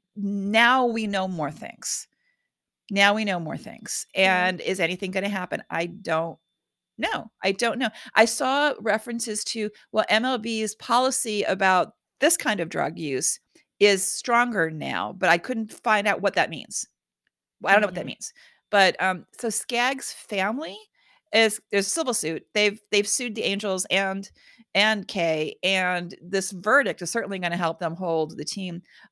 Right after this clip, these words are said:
Speaker 1: accountable. So that will start coming up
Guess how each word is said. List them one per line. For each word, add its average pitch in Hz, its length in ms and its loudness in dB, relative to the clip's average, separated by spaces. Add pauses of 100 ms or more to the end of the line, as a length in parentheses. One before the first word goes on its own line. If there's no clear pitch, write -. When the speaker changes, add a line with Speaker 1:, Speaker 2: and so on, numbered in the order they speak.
Speaker 1:
accountable. 180 600 0
So 156 140 -6
that 170 260 2
will 147 300 -4 (160)
start - 460 2 (120)
coming 165 300 -8
up 151 200 -4